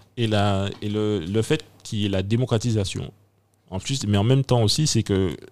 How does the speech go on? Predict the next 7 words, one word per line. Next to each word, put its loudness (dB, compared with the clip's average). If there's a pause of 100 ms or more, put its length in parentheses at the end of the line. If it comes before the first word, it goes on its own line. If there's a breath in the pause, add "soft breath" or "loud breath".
(1000)
les, -2 (180)
les 0
composants 2
sont 4
accessibles, 2
plus 8
accessibles. 2